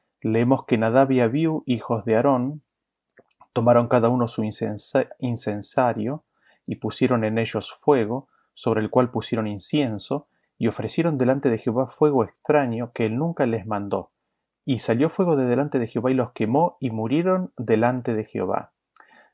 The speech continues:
Habíamos cubierto esta historia en el tema diecisiete, el rostro de Dios, y los invitamos a verla porque ahí la explicamos un poquito más en detalle. Sin embargo, lo que queremos destacar de esto es que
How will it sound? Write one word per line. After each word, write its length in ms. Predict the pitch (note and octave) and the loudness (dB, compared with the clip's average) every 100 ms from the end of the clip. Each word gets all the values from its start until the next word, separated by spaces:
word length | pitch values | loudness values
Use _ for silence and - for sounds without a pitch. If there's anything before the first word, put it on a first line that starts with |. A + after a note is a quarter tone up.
| _ - | _ 0
Habíamos 340 | B2+ F#3 G3+ | 2 4 2
cubierto 400 | - C3+ D#3 D#3 | 2 2 2 2
esta 140 | C#3+ - | 0 -2
historia 420 | - D3+ E3 D3+ | 0 2 2 0
en 100 | B2+ | 0
el 140 | A#2 G#2 | -2 0
tema 240 | C#3+ C#3 | 2 2
diecisiete, 580 | A2 G#2 G#2+ - C#3 - | 0 -4 -4 2 2 2
el 100 | G2 | -2
rostro 340 | - A#2 B2 | 0 0 0
de 120 | A2 A2 | 0 2
Dios, 380 | B2+ C#3+ - - | 0 0 -6 -6
y 220 | A#2 A2 | -4 -2
los 180 | G#2+ - | -4 -2
invitamos 460 | A2 D3 D3+ - | 2 2 2 -2
a 40 | B2+ | -2
verla 440 | C#3 D#3 E3 E3+ _ _ _ - | -2 -2 -4 -6 _ _ _ -4
porque 260 | A2+ - | -4 0
ahí 160 | A#2+ B2 | 2 2
la 80 | B2 | 0
explicamos 480 | - A#2 B2+ A#2 B2 | -2 -2 0 0 -2
un 80 | |
poquito 300 | A2 A#2 A#2+ | -4 -4 -2
más 240 | A2+ A2+ A#2+ | -2 -4 -4
en 40 | |
detalle. 500 | G#2+ - G2+ F2 - | -4 0 -2 -2 -12
Sin 200 | - C#3 | -4 -2
embargo, 360 | B2+ B2 B2+ B2+ | 0 0 0 -2
lo 80 | A2+ | -4
que 100 | A2 | -4
queremos 380 | A2 B2+ B2 A2 | -2 0 -2 -2
destacar 680 | - - G2 D#3+ C#3 B2 - | -6 -6 -4 0 0 -2 -8
de 340 | G#2+ A2+ C3 | -6 2 2
esto 180 | B2 A#2+ | 2 -4
es 100 | A2+ | -8
que 320 | - A2 - | -4 -4 -6